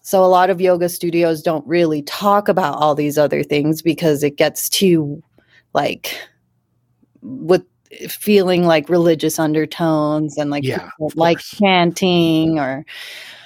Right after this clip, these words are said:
Speaker 1: um, you know, doing mantras or whatever. But, like, it really has made me realize, like,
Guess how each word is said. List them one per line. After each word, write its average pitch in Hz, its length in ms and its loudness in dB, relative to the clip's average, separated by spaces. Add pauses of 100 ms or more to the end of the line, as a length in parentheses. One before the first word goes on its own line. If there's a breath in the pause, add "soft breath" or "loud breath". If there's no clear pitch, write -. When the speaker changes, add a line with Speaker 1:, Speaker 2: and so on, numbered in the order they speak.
(120)
Speaker 1:
um, 160 480 -2
you 185 140 -2
know, 160 160 2
doing 190 420 2
mantras 165 880 0
or 139 200 -4
whatever. 165 840 0
But, 202 280 2
like, 185 280 2
it 208 200 0
really 285 580 0
has 233 520 0
made 214 260 -2
me 214 180 0
realize, 214 640 2
like, 175 400 0